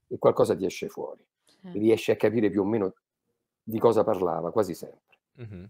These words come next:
Speaker 1: Una volta non c'era internet. Era la tua cultura personale che doveva supplire.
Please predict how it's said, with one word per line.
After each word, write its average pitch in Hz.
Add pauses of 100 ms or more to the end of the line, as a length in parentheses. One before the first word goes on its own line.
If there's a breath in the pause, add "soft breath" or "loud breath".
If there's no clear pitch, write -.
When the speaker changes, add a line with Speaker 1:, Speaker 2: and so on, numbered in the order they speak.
Speaker 1:
Una 120
volta 185
non -
c'era -
internet. - (800)
Era 120
la 113
tua 120
cultura 107
personale 98
che 85
doveva 87
supplire. 98